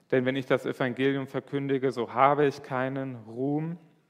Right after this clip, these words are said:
Aber er sagt in Vers siebzehn: „Weil ich dies nämlich freiwillig tue, so habe ich Lohn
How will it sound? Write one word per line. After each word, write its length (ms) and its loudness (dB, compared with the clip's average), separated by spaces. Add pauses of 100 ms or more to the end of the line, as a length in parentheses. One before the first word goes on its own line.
(1300)
Aber 460 6
er 80 2
sagt 300 4
in 160 -2
Vers 280 2
siebzehn: 560 -2
„Weil 200 8
ich 100 0
dies 240 -2
nämlich 320 -4
freiwillig 580 2
tue, 320 -2
so 240 -8
habe 360 -2
ich 420 -4
Lohn 720 0